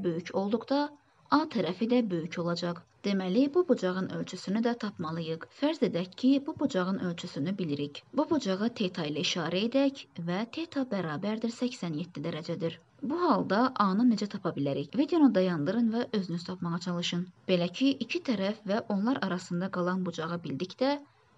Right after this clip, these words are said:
üçüncü tərəfi tapmaq üçün kosinüslər teoremindən istifadə edəcəyik. Kosinüslər teoreminə görə A kvadratı bərabərdir B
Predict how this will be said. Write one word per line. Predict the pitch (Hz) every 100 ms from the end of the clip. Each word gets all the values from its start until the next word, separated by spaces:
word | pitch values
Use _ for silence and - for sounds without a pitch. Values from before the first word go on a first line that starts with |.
| _ -
üçüncü | 208 247 247 359
tərəfi | 285 190 196 -
tapmaq | 196 165 160 -
üçün | 185 185 269 285 - _ _ -
kosinüslər | 254 262 330 - 175 170
teoremindən | 175 156 160 165 196 240 240
istifadə | - 170 160 139 147
edəcəyik. | 147 143 156 147 - _ -
Kosinüslər | 233 349 359 240 226
teoreminə | 220 185 175 147 147 170
görə | 185 233 262 -
A | 254 285
kvadratı | 277 214 185 185 202 208
bərabərdir | 190 - 185 202 226 247 240 -
B | 277